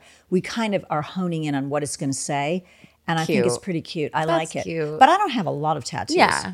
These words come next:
Speaker 1: I've got two, and this
Speaker 2: Yeah.
Speaker 1: will be three.
Speaker 2: I think there was just, like, a huge trend of, like, being covered in
Speaker 1: In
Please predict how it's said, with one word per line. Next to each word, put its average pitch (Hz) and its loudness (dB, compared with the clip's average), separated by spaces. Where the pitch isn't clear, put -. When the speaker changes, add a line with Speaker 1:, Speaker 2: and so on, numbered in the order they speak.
Speaker 1:
I've 180 2
got 165 4
two, 117 -4
and 160 -4
this 160 0
Speaker 2:
Yeah. 175 -2
Speaker 1:
will 147 -4
be 143 -6
three. 127 -6
Speaker 2:
I 247 10
think 339 2
there 254 6
was 226 6
just, 202 0
like, 175 4
a 143 2
huge 156 -4
trend 139 -2
of, 151 -6
like, - -8
being 151 -6
covered 190 2
in 240 -4
Speaker 1:
In 247 -4